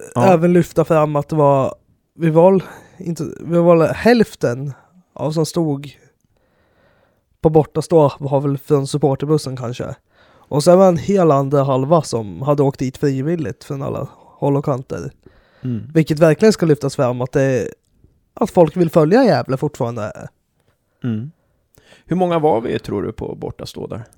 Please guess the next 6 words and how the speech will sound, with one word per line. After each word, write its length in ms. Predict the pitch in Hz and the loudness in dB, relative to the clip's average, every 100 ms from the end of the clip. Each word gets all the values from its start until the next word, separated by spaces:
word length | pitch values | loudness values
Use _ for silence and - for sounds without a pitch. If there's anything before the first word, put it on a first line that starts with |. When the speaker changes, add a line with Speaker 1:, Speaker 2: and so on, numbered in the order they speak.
| _ _ _ _ _ _ _ _ _ _ _ _ _ _ _ _ _ _ _ _ _ | _ _ _ _ _ _ _ _ _ _ _ _ _ _ _ _ _ _ _ _ _
Speaker 1:
Tvåhundra? 540 | 156 151 156 160 180 | -2 -2 -2 -4 -6
Speaker 2:
Tvåhundra 580 | - 226 220 214 202 185 | 2 6 6 4 2 -2
skulle 240 | - 147 | -2 -6
jag 80 | 139 | -4
tro. 260 | 143 73 - - | -6 -8 -12 -10
Speaker 1:
Ja. 280 | 123 110 | -8 -8